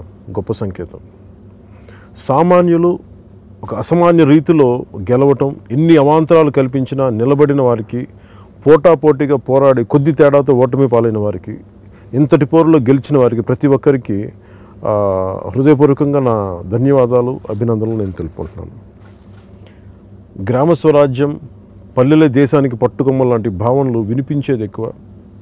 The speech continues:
కనిపించేది తక్కువ. కార్యరూపంలో కనిపించే అభివృద్ధి తక్కువ. గ్రామాలకు నిధులున్నా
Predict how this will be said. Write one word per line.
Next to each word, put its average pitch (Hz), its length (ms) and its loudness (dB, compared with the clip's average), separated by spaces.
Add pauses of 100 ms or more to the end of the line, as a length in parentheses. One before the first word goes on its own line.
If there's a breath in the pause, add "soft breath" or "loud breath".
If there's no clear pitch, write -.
కనిపించేది 110 680 -6 (280)
తక్కువ. 90 240 -14 (1080 loud breath)
కార్యరూపంలో 170 600 4
కనిపించే 143 500 0
అభివృద్ధి 117 380 -4
తక్కువ. 90 300 -10 (1200 loud breath)
గ్రామాలకు 151 520 2
నిధులున్నా 143 640 2